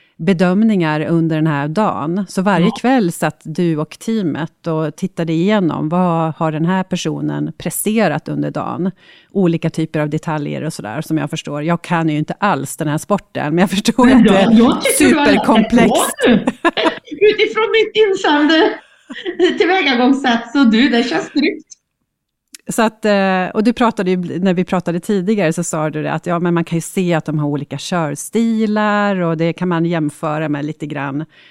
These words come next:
Speaker 1: en att-, slags attityd, hur man är
Speaker 2: Ja.
Speaker 1: som person, så att säga. Eh, och vissa bilar passar vissa chaufförer bättre. För det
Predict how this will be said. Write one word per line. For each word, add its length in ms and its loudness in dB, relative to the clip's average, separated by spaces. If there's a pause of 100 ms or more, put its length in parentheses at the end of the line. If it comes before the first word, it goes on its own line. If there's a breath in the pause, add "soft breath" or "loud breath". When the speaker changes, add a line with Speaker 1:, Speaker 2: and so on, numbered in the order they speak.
(260 soft breath)
Speaker 1:
en 160 -4
att-, 280 -12
slags 380 -12
attityd, 600 -6 (100)
hur 120 -6
man 140 -4
är 120 -4
Speaker 2:
Ja. 60 -2
Speaker 1:
som 160 -2
person, 380 -8
så 80 -8
att 80 -8
säga. 280 -6 (720 loud breath)
Eh, 600 -2
och 200 -4
vissa 260 -2
bilar 320 -2
passar 300 -10
vissa 460 -8 (180)
chaufförer 520 -2
bättre. 460 -8 (340)
För 80 -6
det 100 -2